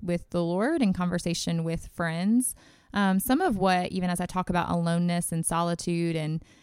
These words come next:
um, this idea and some of what I've hesitated to even talk about it is, is the, the movement or the, the action step is, is going to come out of an overflow. And what I want to more talk about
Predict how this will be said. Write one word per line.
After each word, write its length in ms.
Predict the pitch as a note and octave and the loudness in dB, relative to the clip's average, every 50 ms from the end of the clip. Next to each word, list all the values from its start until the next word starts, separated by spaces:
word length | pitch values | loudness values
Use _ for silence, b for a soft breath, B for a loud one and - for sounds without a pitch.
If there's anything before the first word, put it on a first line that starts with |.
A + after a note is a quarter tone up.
| b b b b b | b b b b b
um, 520 | - F3+ F3 E3+ E3 E3 D#3+ D#3+ D#3 - - | -4 -2 0 0 0 0 0 -2 -2 -2 0
this 180 | - G#3 G3+ | 0 0 2
idea 400 | G3+ E3+ F3 E3 F3+ F#3+ G3 F#3+ | 2 2 2 0 0 0 2 2
and 120 | F#3 F3 - | 2 0 0
some 140 | - G#3+ | 2 2
of 80 | G#3 F3+ | 2 4
what 120 | E3+ E3 | 4 2
I've 100 | D3 C#3+ | 2 0
hesitated 640 | - - - A3 G#3 - G3+ - G3 F#3 E3+ F3 E3 | -2 -2 -2 -2 -2 -2 0 0 0 0 0 0 -2
to 60 | E3 | -2
even 180 | D3 D#3+ D#3+ D#3 | -2 0 -2 -2
talk 260 | - E3+ D#3+ D#3 - | 0 -2 -2 -2 0
about 240 | G3 G#3+ A3+ A#3+ B3 | -2 0 0 0 0
it 160 | C4 B3+ - | -2 -2 -4
is, 460 | - F3 E3+ E3+ E3+ E3+ E3+ F3+ - - _ _ _ - | -4 -2 -2 0 -2 -2 -4 -8 -10 -12 _ _ _ -4
is 340 | F#3 F3+ F3+ F3 E3+ F3 - _ _ _ _ _ _ _ _ _ _ _ _ _ _ - | -2 -2 0 -2 -2 -4 -8 _ _ _ _ _ _ _ _ _ _ _ _ _ _ -2
the, 280 | - G3+ F#3+ F3+ F3+ - F#3 | 2 2 4 4 2 2 2
the 140 | F#3+ F#3 | 2 2
movement 840 | F#3+ F#3+ G3+ A3 B3 C4 C#4 B3 A3+ G#3+ G3+ F#3 F3+ F3+ F3+ - - - b b b b b - | 4 6 6 8 8 6 6 6 6 6 6 6 4 2 0 -2 -4 -10 b b b b b -2
or 320 | F#3 F#3 F#3 F3+ F3+ F3+ | 2 4 4 4 4 2
the, 280 | F3 E3 E3+ E3 E3 E3 | 2 0 -2 -2 -2 0
the 120 | F3+ F3 - - | -2 -2 -2 0
action 460 | - G3+ - - - - - F#3 F3+ | -2 -2 -2 -2 -6 -2 0 0 0
step 460 | - - - F3 E3+ E3 D#3+ - - - - | 0 -2 -4 -4 -4 -4 -4 -6 -10 -10 -6
is, 420 | G3 F3 E3+ E3+ E3+ E3+ F3 - - | -4 -2 -2 -2 -2 -2 -4 -6 -4
is 140 | - F#3 F3+ | -4 -2 0
going 220 | G3 A3 A3+ G#3+ | 4 4 4 4
to 120 | F#3+ F#3+ F#3 | 4 2 0
come 200 | - - F#3 F3+ | 0 0 -2 0
out 120 | E3+ E3+ | 0 0
of 100 | E3 E3 | 0 0
an 120 | E3 D#3+ - - | -2 -2 -2 0
overflow. 760 | F3 F3 F3 G3 A3 A#3+ - - C#4 C#4 D4+ D#4+ D#4+ D4+ D4 - - | 0 0 2 0 0 -2 -2 -2 -2 0 2 2 2 2 0 -2 -2
And 520 | G3+ G3+ G3 F#3 F#3 F#3 F3+ F#3 F3+ F3+ | -2 0 0 0 0 0 0 0 0 0
what 340 | F#3+ F#3 F3 F#3 F#3+ F3+ F3+ - | 0 0 2 2 2 2 2 -2
I 240 | - F#3 F#3 G3 G3 | -4 -2 2 2 4
want 240 | F#3+ F#3+ F#3 - - | 4 4 2 0 -2
to 80 | - F#3 | -2 0
more 200 | F3 F3 E3+ - | 0 0 -2 -4
talk 280 | - - E3+ - - | -2 -4 -4 -2 -2
about 420 | F3+ E3+ E3+ E3 D#3+ D#3+ D#3+ - | -4 -2 0 0 2 0 0 -2